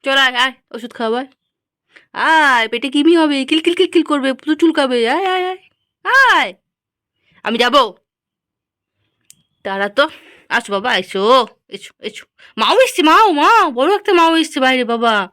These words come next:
বড় মাও এসছে, চোখে টুনি লাইট জ্বলছে। <laughs> আয়, মাও বুঝি আয়। কই রে? এবার এখানে এরকম ভেটকি মেরে বসে থাকবে, ওষুধ দেখলেই ওর এটা কাণ্ড।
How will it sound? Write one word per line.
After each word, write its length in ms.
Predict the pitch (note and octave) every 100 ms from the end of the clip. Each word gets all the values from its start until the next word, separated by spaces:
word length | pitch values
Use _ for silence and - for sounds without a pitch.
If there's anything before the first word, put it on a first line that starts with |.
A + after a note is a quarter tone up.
| _ _ _ _ _ _
বড় 160 | G3+ D4+ F#4
মাও 180 | E4+ D#4
এসছে, 300 | C#4+ - A#3+ G#3+
চোখে 200 | A3+ C#4
টুনি 240 | E4+ D#4+ F#4
লাইট 200 | F#4 E4
জ্বলছে। 400 | C#4 B3+ - A3 F#3 F#3 _ _ _ _ _ _
<laughs> 1400 | - C#4 C#4 G#3+ A3 - A3+ _ _ A#3+ - - -
আয়, 120 | G#3+ A3
মাও 140 | B3+
বুঝি 200 | D#4 E4
আয়। 220 | C#4+ A#3+ A3 _ _ _ _ _ _ _ _ _ _ _
কই 100 | A4+ G4+
রে? 80 | - _ _ _ _ _ _ _ _ _ _ _ _ _ _ _ _ _ _ _ _ _ _ _ _ _
এবার 120 | A3 A3
এখানে 240 | G#3+ A#3
এরকম 240 | A#3+ A3 A#3
ভেটকি 280 | A3 G3 A3
মেরে 180 | A3 G#3
বসে 160 | G3 G3
থাকবে, 300 | F3+ E3+ F3+ -
ওষুধ 320 | F3+ G3+ B3 G3+
দেখলেই 360 | C#4 A#3+ C4+
ওর 120 | B3 G#3+
এটা 180 | G3
কাণ্ড। 260 | F#3 E3